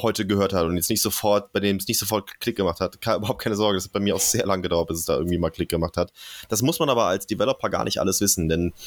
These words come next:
diese Frameworks, also LangChain, Semantic Kernel, die unterstützen einen dabei. Da gibt's dann einfach fertige Funktionen, die heißen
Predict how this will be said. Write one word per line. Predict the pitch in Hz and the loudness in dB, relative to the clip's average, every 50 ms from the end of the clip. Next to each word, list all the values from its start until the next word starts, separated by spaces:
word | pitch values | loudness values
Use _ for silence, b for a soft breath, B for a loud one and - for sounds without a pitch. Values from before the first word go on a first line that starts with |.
| B B B B B B B - | B B B B B B B -4
diese | - 101 101 98 | 0 0 0 0
Frameworks, | 98 - - 120 131 139 127 123 123 120 120 - | 0 0 2 2 2 2 2 2 0 0 0 0
also | - 101 92 95 95 90 | 0 0 2 2 2 2
LangChain, | 82 82 98 110 113 - - - 113 101 101 101 | 2 0 0 0 0 0 0 2 2 2 2 2
Semantic | 101 - 98 90 92 95 - | 2 2 2 2 0 0 -2
Kernel, | - 107 101 101 98 | 0 0 2 2 2
die | 92 | 0
unterstützen | 92 90 90 92 - 104 - - - - | 0 0 0 -2 -2 -2 -2 -2 -2 0
einen | 64 67 73 76 | 0 0 0 0
dabei. | 76 73 - 73 71 | 0 -2 -2 -2 -2
Da | - 82 | 0 -2
gibt's | 85 92 - | -2 -2 -2
dann | - 95 73 | 0 0 0
einfach | 87 196 - - | 0 -2 -4 -6
fertige | - - 98 104 110 101 104 98 | -4 -2 -2 -2 -2 -2 -4 -4
Funktionen, | - 104 101 95 - 135 143 139 135 131 127 123 | -2 -2 -2 0 0 0 2 2 2 2 2 2
die | 110 104 101 | 2 2 2
heißen | 101 95 95 95 101 92 90 87 | 2 2 0 0 0 0 -2 -2